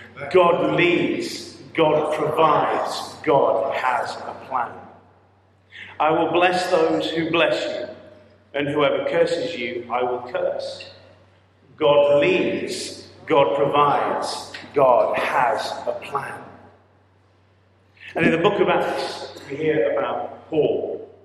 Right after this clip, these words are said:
Speaker 2: Paul and his companions travelled throughout the region of Phryg-, Phrygia and Galatia,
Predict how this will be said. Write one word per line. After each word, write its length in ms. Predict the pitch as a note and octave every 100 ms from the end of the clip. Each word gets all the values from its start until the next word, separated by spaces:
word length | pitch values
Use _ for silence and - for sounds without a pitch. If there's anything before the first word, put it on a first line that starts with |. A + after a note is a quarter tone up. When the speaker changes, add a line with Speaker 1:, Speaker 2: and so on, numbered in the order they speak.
| _ _ _ _ _ _ _ _ _
Speaker 2:
Paul 200 | F#3 F#3+
and 80 | F#3+
his 120 | F#3
companions 640 | F#3+ D#3+ E3+ E3 D#3+ D#3
travelled 480 | D#3 E3+ E3+ F3+ F3+
throughout 240 | E3+ D#3 C3+
the 80 |
region 360 | C#3 D#3+ D#3+ D#3+
of 140 | D3
Phryg-, 300 | - D3+ - - -
Phrygia 1040 | - C#3 - D3 F#3+ G#3+ G#3 G#3+ - - -
and 160 | C#3 C#3+
Galatia, 580 | D3 E3 E3 D#3+ -